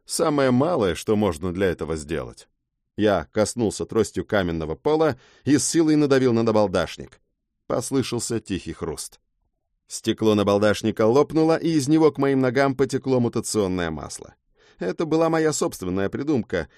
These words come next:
иметь при себе порцию высококлассной связующей жидкости в неприметном месте. Трость я сделал уже давненько, полгода назад, и перед тем, как отправиться в Ронстадт, попросил Тена Зиварда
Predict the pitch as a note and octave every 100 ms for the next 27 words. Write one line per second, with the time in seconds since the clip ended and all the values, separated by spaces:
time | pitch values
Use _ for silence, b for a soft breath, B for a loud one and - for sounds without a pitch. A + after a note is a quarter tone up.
0 | b - G#2+ C3+ - A#2 A2+ B2 C3 B2
1 | C#3+ B2+ - B2+ A#2 - A2+ A#2 C3 B2
2 | - A2+ G2+ A2 A#2 G#2+ C3 C3+ F3 E3
3 | D#3 - D3+ D#3+ D#3 D3+ A#2 - G#2 G#2
4 | F#2 - - - _ _ _ _ _ _
5 | - G3+ G3 - C#3 A2+ F#2+ - C#3+ B2
6 | B2 C3 C3 D3 G3 C#3 - C2+ b b
7 | b - E3+ C3+ C#3 B2 B2 B2+ G#2 E2+
8 | - _ _ _ - A2+ G#2+ A2+ A#2 A#2
9 | G3 F#3+ B2 A#2+ B2 A#2+ A2 G2 G2+ G2+
10 | G2+ - F#3+ E3+ _ _ - G#3+ G3+ D#3
11 | E3 C#3+ C#3+ C3 A2 G#2+ F3+ F3 D3 B2+